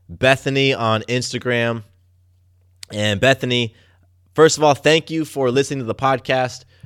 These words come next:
for, for choosing to hang out in the energy of this conversation about living an abundant, loving life.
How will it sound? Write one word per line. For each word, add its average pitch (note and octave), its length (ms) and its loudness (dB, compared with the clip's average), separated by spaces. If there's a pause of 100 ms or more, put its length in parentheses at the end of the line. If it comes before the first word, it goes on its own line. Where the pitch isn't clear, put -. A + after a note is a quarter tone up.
for, A2 480 0
for G#2+ 220 -4
choosing D3 840 -4 (320)
to B2 180 -4
hang C3+ 300 -2
out B2+ 340 -2
in A2+ 200 -6
the G#2+ 420 -6 (460)
energy G2+ 600 -4
of F#2+ 200 -8
this G2 180 -6
conversation F#2 680 -6
about F2 240 -6
living F#2 300 -6
an F2+ 80 -8
abundant, E2+ 320 -10
loving D#2 220 -12
life. D2+ 320 -14